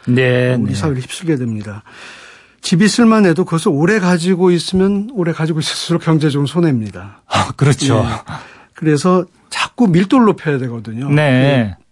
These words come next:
Speaker 2: 그 분양이나
Speaker 1: 네.
Speaker 2: 임대 면적을 늘려야 되니까. 그래서 대규모로
Speaker 1: 음.
Speaker 2: 고층으로 지어야 되는데 이런 집이 이제 그때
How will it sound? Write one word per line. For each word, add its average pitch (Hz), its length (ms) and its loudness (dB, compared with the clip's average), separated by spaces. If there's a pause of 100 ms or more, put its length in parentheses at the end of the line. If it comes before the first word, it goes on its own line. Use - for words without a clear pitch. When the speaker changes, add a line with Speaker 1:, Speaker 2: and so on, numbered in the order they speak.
Speaker 2:
그 190 100 -16
분양이나 151 840 -2
Speaker 1:
네. 113 320 2
Speaker 2:
임대 147 240 2
면적을 127 420 -2
늘려야 143 320 -2
되니까. 113 680 -12 (300)
그래서 180 200 2
대규모로 139 680 0 (220)
Speaker 1:
음. 127 160 4
Speaker 2:
고층으로 202 360 4
지어야 175 200 4
되는데 151 520 0 (760)
이런 202 520 2
집이 160 440 -4
이제 127 200 -2
그때 113 460 -14